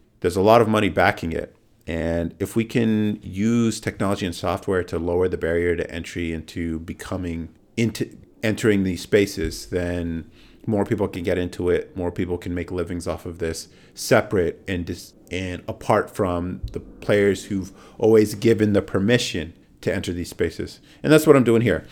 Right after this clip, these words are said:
And so part of learning this space is actually growing accounts on social media. I do a podcast with my brother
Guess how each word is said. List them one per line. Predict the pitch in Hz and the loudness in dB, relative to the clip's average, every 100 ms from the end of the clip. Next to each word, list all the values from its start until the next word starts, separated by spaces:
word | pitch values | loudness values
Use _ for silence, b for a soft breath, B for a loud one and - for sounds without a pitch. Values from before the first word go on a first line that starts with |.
| B B B | B B B
And | 117 | -4
so | - 139 | 8 8
part | 113 143 143 | 8 6 8
of | 139 131 127 - - _ | 8 8 2 -14 -20 _
learning | 113 110 120 117 101 | 0 2 4 2 2
this | 95 - | -2 -4
space | - 110 101 92 87 - | 0 4 4 2 -4 -10
is | 98 95 | -6 -2
actually | 98 95 - 92 | 0 -2 -4 -6
growing | 87 90 92 90 87 85 _ _ | -2 -2 -2 -4 -6 -8 _ _
accounts | 95 - 101 87 - - - | -14 -8 -6 -6 -8 -10 -10
on | 92 | -8
social | 95 - 90 | -8 -6 -6
media. | 87 87 82 - b b | -4 -4 -4 -6 b b
I | - 95 95 101 | -2 2 4 2
do | 92 104 107 107 | 2 2 4 4
a | - | 2
podcast | - 98 92 - 113 95 95 - - - | -2 0 -2 2 4 4 2 -4 -16 -16
with | 101 92 87 85 - | -2 2 4 2 -4
my | 92 87 85 85 85 | -8 -4 -4 -2 -4
brother | 87 92 104 107 | 0 2 2 0